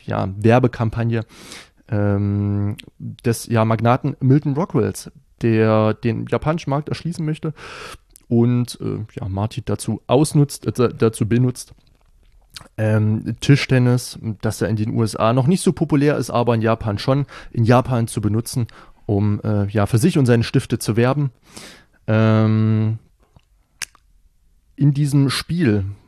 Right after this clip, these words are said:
worin es eigentlich nur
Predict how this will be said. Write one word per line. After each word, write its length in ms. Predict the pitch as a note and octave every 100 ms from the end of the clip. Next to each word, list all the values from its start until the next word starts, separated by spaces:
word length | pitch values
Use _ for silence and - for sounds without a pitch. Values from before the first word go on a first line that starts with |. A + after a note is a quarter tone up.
| _ B2 - _ _ _ -
worin 380 | A#2 G#2+ D#3
es 260 | - A2+ -
eigentlich 580 | A2 A2+ A2+ G#2 - -
nur 680 | B2 A#2+ C3 F3 G#3+ A3